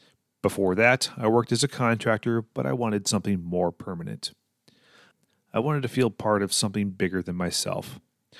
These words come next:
I joined R F C. R F C stood for Residential Funding Corporation. It was a mortgage securitization company headquartered in Bloomington, Minnesota, and owned by General Motors. I worked in the I T department for eight years.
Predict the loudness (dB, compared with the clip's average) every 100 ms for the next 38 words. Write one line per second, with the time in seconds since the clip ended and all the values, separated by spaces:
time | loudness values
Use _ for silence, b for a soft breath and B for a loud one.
0 | B B B -2 -2 2 2 4 0 0
1 | -2 0 0 -2 -4 -14 _ _ _ _
2 | _ _ _ 2 6 6 6 4 4 4
3 | 2 2 2 2 4 2 4 2 2 -2
4 | 0 0 0 -2 -4 -4 -4 -2 -2 -4
5 | -16 _ B B B B 4 6 4 6
6 | 4 4 0 -2 -2 0 0 0 0 0
7 | -2 -6 -10 -10 -8 -8 -8 B B B
8 | 2 2 2 0 2 0 -2 0 0 0
9 | -2 -4 -4 -6 -6 -8 -10 _ _ -4
10 | -2 -2 -2 -4 -6 -8 -10 -8 -8 -10
11 | -8 -10 _ _ _ b b b b b
12 | 2 4 2 2 4 4 4 0 -2 0
13 | 0 -2 -4 -4 -2 -4 -2 -4 -2 -4